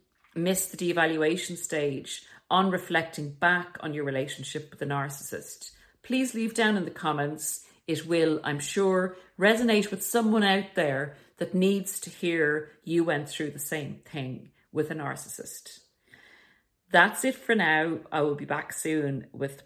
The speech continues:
plenty more information on these characters. Please, again, depersonalize the experience in order to heal. Understand these people are disordered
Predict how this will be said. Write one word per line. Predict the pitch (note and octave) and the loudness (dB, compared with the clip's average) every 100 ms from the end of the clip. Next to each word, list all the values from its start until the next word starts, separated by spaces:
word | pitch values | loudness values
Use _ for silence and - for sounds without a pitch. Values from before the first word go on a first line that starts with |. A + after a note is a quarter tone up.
| _ | _
plenty | B3 B3 C4+ C4 A3 | -4 0 0 0 -2
more | F3 D#3 D#3+ | 2 2 2
information | B2 D3+ - D3 C#3 C#3+ - C#3+ C3+ C#3+ - - _ | 0 -4 -6 -4 -4 -4 -4 -4 -6 -8 -14 -20 _
on | D#3+ D#3 D#3 D#3 | 2 2 2 -2
these | D3+ D3 C#3+ C#3+ C#3 - - - | -4 -2 -2 -4 -4 -8 -10 -4
characters. | D#3+ D3 C#3+ - D3 C#3 C3+ - - - _ _ _ _ _ _ _ | 0 0 -2 -6 -6 -6 -8 -12 -14 -20 _ _ _ _ _ _ _
Please, | - A3 A3+ G#3+ G3+ F#3+ | -2 0 4 4 2 0
again, | - E3 D#3+ D3 C#3+ C#3+ - _ _ | -4 0 2 2 -2 -8 -12 _ _
depersonalize | - G3+ G#3 F3 E3+ - D3+ D3 C#3+ C#3+ C#3+ | -4 -4 0 0 0 -4 -6 -4 -4 -4 -6
the | D3 | -6
experience | C#3+ - - C#3+ D3 C#3+ G#2+ - - | -6 -6 0 2 4 2 -2 -10 -10
in | D3+ | -6
order | C#3 C#3 | -4 -4
to | C#3 - | -8 -12
heal. | C3+ D#3+ D#3+ D3+ D3 D3 _ _ _ _ _ | -10 -4 0 0 -2 -8 _ _ _ _ _
Understand | G3+ A3 F3 - D3+ D3 C#3+ | 2 2 0 -2 -2 -2 -4
these | C#3+ | -6
people | - D3 D3 C#3+ - | -8 -12 -6 -8 -6
are | C3 | -6
disordered | C3 G3 F#3+ D#3 C#3+ C#3+ C#3+ C#3 | -2 -2 0 0 0 0 0 -2